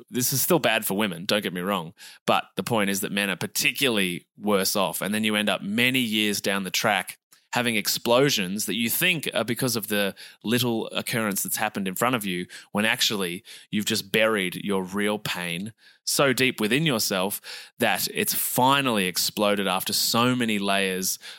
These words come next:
of, you know, distraction and uh, pleasure and superficiality have been put over the top, eventually you explode in a way that doesn't make sense to anybody around you 'cause it's actually from,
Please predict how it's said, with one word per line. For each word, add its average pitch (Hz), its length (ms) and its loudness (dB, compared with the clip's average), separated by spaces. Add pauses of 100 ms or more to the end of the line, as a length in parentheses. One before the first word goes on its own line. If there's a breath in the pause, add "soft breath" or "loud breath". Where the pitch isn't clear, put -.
(100)
of, 92 460 0
you 95 80 -2
know, 87 240 -2
distraction 104 960 0
and 92 460 -4 (380 loud breath)
uh, 82 180 0
pleasure 113 600 0
and 92 300 -2
superficiality 104 1160 0
have 101 140 -4
been 98 180 -4
put 104 140 -2
over 95 160 -2
the 92 60 -6
top, 120 260 0
eventually 104 680 -2
you 101 160 -4
explode 101 460 0
in 98 60 -2
a 98 60 0
way 98 160 0
that 98 100 -4
doesn't 113 220 0
make 104 140 0
sense 104 360 -2
to 101 120 -2
anybody 98 360 -2
around 95 340 -2
you 90 140 -6
'cause 95 100 -6
it's 92 140 -4
actually 98 400 -2
from, 92 320 -8